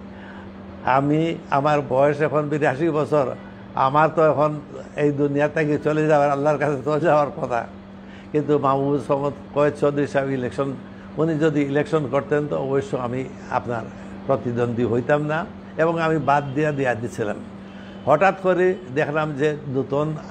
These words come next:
আপনার এই, আপনার ওনারা নতুন প্রার্থী নির্বাচিত করছেন আওয়ামী লীগ থেকে, জাতীয় পার্টির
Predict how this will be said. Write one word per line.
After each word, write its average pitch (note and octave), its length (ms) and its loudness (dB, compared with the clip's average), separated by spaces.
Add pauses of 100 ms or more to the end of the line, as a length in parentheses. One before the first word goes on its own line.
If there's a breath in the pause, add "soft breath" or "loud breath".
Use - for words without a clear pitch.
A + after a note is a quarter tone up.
(260)
আপনার C3+ 560 2 (720)
এই, B2+ 340 0 (680 loud breath)
আপনার A2+ 360 -2 (420)
ওনারা G#2+ 460 0 (2250)
নতুন B2 320 2
প্রার্থী B2 460 0 (220)
নির্বাচিত A2 580 -2
করছেন A2+ 400 -2
আওয়ামী A2 380 -4
লীগ G#2 180 -4 (120)
থেকে, A2 400 -4 (140)
জাতীয় A2 380 0
পার্টির G#2+ 300 -2